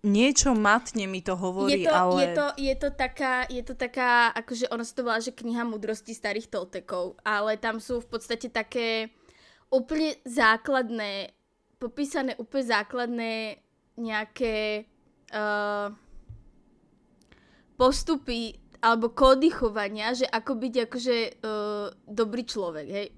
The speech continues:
Speaker 2: Ja schválne sa pozriem na Wikipédiu, počkaj, že ako sa volajú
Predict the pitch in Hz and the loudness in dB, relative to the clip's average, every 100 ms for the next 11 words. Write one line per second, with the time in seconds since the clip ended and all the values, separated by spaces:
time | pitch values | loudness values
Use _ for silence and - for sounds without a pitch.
0 | - 214 - - 233 208 277 311 302 285 | -6 -4 -4 -6 -4 -2 0 -2 -4 -10
1 | 202 202 226 240 185 151 175 156 - 185 | -8 -2 -2 -2 -8 -12 -14 -12 -8 -8
2 | 185 180 - - - - - - 226 220 | -10 -16 -18 -20 -20 -20 -20 -12 -8 -6
3 | 208 269 302 269 220 220 208 226 240 240 | -6 -6 -4 -6 -6 -4 -2 0 0 -2